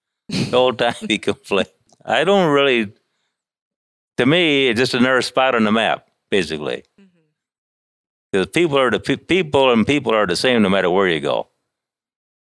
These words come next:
Speaker 2: They might ta-, they might have different accents, though,
Speaker 1: Yeah,
Speaker 2: right?
Speaker 1: yeah, but I, I can
Speaker 2: <laughs>
Speaker 1: find just as many rude people here, and I found some really nice people out east.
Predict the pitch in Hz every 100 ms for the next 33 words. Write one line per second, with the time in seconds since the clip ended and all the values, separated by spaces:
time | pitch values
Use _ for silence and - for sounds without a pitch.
0 | _ _ _ _ _ _ _ 208 196 196
1 | - - - 202 196 190 175 - 156 160
2 | - 175 160 180 160 - 160 - - -
3 | 90 - - 95 87 78 87 92 127 -
4 | 107 120 117 104 110 104 123 120 120 120
5 | 117 98 117 123 113 120 107 110 107 104
6 | 104 104 95 - _ _ _ _ _ _
7 | 101 104 101 120 92 92 123 120 113 117
8 | - 90 85 78 80 78 64 -